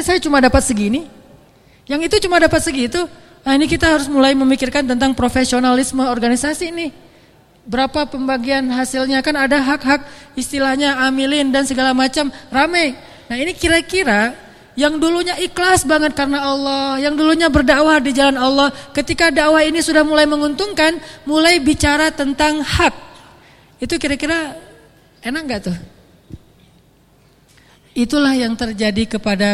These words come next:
kaum muhajirin dalam perang Badar. Bayangin, orang sekelas muhajirin yang ketika di Mekah mereka disiksa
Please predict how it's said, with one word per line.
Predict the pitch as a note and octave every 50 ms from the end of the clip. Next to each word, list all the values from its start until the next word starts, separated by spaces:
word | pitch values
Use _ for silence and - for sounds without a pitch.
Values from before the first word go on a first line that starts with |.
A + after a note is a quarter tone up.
| G3
kaum | - G#3+ F#3+ G3 G3+ G#3+ G#3+ G3+
muhajirin | G3 F#3 F#3+ G3+ G3+ G#3 G#3 F#3+ F#3+ F3 G3 G3 G#3+ A#3+ C#4+ E4 G4 F#4+ F#4+ - - - - - - _
dalam | - G3+ G3 F#3+ G3 G3 F#3+ G3 F#3+ -
perang | F3+ F#3 F3+ F3 F3 F3
Badar. | E3 E3 E3 E3 E3 D#3+ - - - - - - - - - _ _ _ _ _ _ _ _ _ _ _ _ _ F3+
Bayangin, | F#3 G3 G#3 A3 A#3+ B3 A#3 G3+ F3 F3 F#3 - - - - - - - - - - - - _
orang | A3 A3+ B3 C#4 D#4 D#4+
sekelas | D#4 - - C#4 - - B3+ C4 C4 -
muhajirin | C4 A#3+ B3+ B3+ A#3+ A3+ G3 A#3 B3 C4+ A#3+ G3 E3+ E3 G3 - - - - - - -
yang | A#3+ B3+ C4
ketika | C4 C#4+ C#4 - F4 F4 - E4+
di | D#4+ B3+ D4 D4+
Mekah | F4 F4+ - - B3+ C#4+ D#4+ D4 - - -
mereka | B3 C#4+ D4+ D#4 - E4 D#4+ C4
disiksa | A#3 C#4 B3+ - - F#4+ F#4 - - - D#4 C#4 C#4+ D4+